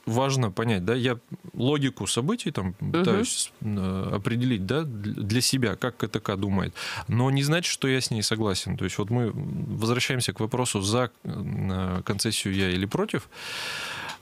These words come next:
Speaker 1: Э, концессия точно не лучший вариант для Кирова. Но из существующих, на мой взгляд, единственно возможный. То есть, да, плохой,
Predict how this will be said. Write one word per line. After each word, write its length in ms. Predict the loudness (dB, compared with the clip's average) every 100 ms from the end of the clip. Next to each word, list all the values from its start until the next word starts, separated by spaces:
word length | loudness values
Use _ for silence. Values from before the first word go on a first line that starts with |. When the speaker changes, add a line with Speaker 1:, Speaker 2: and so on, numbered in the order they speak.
| -2
Speaker 1:
Э, 460 | 2 2 4 2 0
концессия 460 | -2 0 2 2
точно 360 | 2 0 2 2
не 120 | 2
лучший 320 | 2 0 0 0
вариант 440 | 2 2 0 -4 -18 -20 -20 -14 -8
для 800 | -4 0 2 2 2 2 0 -4 -8 -12 -8
Кирова. 400 | -2 0 0 -2 -8 _ _ -14 -2
Но 320 | 2 2 2 -4 -8 -2
из 140 | 2
существующих, 1040 | 2 2 2 2 2 2 0 0 -2 -4 -8 -20 -20 -2
на 100 | 2
мой 160 | 4 2
взгляд, 260 | 2 0
единственно 420 | -2 -2 -2 0
возможный. 440 | 0 0 0 -2 -2
То 80 | -2
есть, 120 | 0
да, 180 | 0 0
плохой, 480 | 0 -2 0 -2